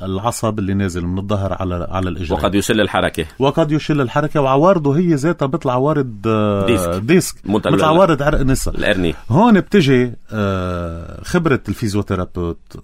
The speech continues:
Speaker 1: آه، والحمد لله صار عندنا خبرة بهالمضمار كتير واسعة، آه، من خلال المؤتمرات ومن خلال الندوات اللي عم تنعمل.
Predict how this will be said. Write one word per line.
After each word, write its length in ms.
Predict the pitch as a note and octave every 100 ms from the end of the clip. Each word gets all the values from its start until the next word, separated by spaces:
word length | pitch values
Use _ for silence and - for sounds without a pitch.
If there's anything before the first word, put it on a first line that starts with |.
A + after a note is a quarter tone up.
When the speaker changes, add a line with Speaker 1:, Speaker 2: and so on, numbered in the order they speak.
| -
Speaker 1:
آه، 760 | F#2 E2+ E2 E2 E2+ E2 E2+
والحمد 380 | F2 F#2+ G#2 G2+
لله 140 | G2
صار 200 | F2+ G2
عندنا 200 | F2+ F#2+
خبرة 300 | F2+ G#2 F#2
بهالمضمار 580 | E2+ F2 F2+ E2+ F#2 F#2
كتير 220 | - F#2+
واسعة، 420 | E2+ F2+ - D#2 - - - - - - - C#2
آه، 340 | E2 E2 E2+
من 160 | A#2 A#2
خلال 340 | A#2+ G2 F#2
المؤتمرات 680 | F2 D#2 G2 F2 F2 F2 E2+
ومن 200 | E2+ E2+
خلال 360 | - F2+ E2+ E2
الندوات 520 | E2 E2 E2+ F2 E2+
اللي 120 | E2+
عم 80 | E2
تنعمل. 440 | E2+ E2+ E2 E2+